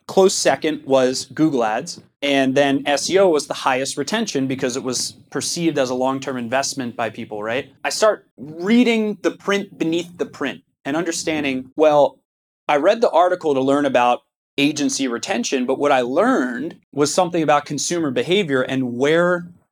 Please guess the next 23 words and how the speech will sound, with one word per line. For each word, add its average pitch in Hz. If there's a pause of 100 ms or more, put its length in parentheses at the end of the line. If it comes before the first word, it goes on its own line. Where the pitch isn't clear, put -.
lawyers 147
and 131
small 160
businesses 139
should 175
be 143
spending 139
their 123
money 120
online. 120
So 139
what 156
we 131
did 160
was 139
we 277
took 220
a 247
step 180
back 135
and 139
we 135
said, 135